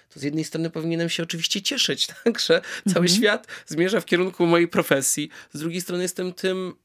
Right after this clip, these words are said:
Speaker 1: jako właśnie opowiadacz skrajnie przerażony, bo to nie o to w tym chodzi, to znaczy ale, ale to jest nasze wyzwanie i, i z nim się tu mierzymy i tak samo jak właśnie, mm, my dzisiaj możemy bardzo konkretnie nawet podać przykłady tego, z czym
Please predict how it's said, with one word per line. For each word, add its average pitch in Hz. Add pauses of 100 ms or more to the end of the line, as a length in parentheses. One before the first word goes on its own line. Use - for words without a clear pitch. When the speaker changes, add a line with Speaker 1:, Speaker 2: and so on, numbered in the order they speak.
Speaker 1:
jako 170
właśnie 160
opowiadacz 160
skrajnie 175
przerażony, 170 (360)
bo -
to -
nie 143
o 170
to -
w -
tym 156
chodzi, -
to -
znaczy - (1200)
ale, 139
ale -
to -
jest 403
nasze 359
wyzwanie 196
i, 143
i 156
z 147
nim 175
się 175
tu 175
mierzymy 165
i 135
tak -
samo 170
jak 143
właśnie, 147 (200)
mm, 143
my 156
dzisiaj 139
możemy 135
bardzo 135
konkretnie 147
nawet 131
podać 135
przykłady 131
tego, 135
z -
czym 139